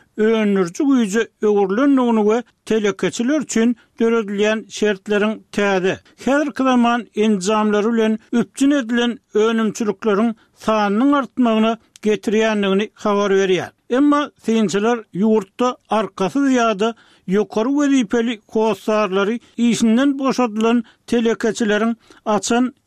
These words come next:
iş ýerleriniň eggiderli ýapylmagynyň her dürli tewekkelçiligi başurýan raýatlaryň sanyny köpeldiýänligini öňe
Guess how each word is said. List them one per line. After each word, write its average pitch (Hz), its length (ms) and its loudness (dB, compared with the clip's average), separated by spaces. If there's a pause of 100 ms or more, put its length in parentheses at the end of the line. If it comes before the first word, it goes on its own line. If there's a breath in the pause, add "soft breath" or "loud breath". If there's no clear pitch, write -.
iş 277 340 0
ýerleriniň 233 640 0 (240 soft breath)
eggiderli 220 880 0
ýapylmagynyň 220 880 0 (200 soft breath)
her 320 240 -2 (100)
dürli 247 380 0 (100)
tewekkelçiligi 220 880 0 (340 soft breath)
başurýan 254 520 0 (120)
raýatlaryň 220 680 0 (220 soft breath)
sanyny 214 640 -2 (100)
köpeldiýänligini 208 960 0 (160)
öňe 208 220 2